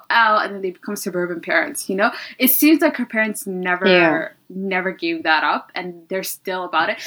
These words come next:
Speaker 1: Like, when she
Speaker 2: Mm.
Speaker 1: talks about it, I'm picturing their house has, like, merch everywhere.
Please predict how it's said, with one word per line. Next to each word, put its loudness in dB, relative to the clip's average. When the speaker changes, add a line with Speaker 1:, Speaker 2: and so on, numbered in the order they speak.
Speaker 1:
Like, 0
when 0
she 2
Speaker 2:
Mm. -2
Speaker 1:
talks 2
about 0
it, 0
I'm 2
picturing -6
their 2
house 0
has, -4
like, -6
merch 2
everywhere. -6